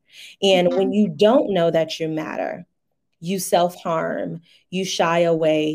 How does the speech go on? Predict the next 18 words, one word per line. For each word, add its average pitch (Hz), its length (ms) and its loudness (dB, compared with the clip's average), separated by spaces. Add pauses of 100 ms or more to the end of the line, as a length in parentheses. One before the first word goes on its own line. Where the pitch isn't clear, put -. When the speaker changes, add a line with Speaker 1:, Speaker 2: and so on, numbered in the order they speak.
Speaker 1:
you 170 160 -4
have 180 220 -6
suicidal 175 580 -4
thoughts, 156 420 -4
you 180 100 -2
may 180 120 2
even 175 300 -2
partake 185 460 -2
in 160 120 -8
suicidal 160 540 -6
behavior. 156 680 -2 (320)
You 208 120 4
know, 190 120 6
all 185 280 4
of 180 80 -4
those 175 220 6
things 170 440 -2
can 160 500 -2